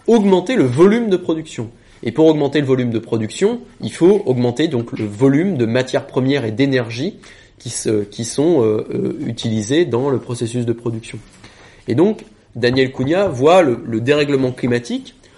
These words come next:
non pas simplement comme quelque chose qui est lié à, euh, des événements historiques spécifiques,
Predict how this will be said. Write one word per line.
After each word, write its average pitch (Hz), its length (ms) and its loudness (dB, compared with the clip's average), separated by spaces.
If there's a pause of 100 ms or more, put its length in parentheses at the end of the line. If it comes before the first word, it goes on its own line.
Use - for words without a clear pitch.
(160)
non 156 140 0
pas 180 160 2
simplement 170 440 0
comme 127 200 -2
quelque 151 240 0
chose 151 440 0 (300)
qui 131 220 0
est 139 60 4
lié 165 560 0 (360)
à, 143 320 4
euh, 113 240 2
des 110 260 -4
événements 127 400 2
historiques 127 580 -2
spécifiques, 131 880 -6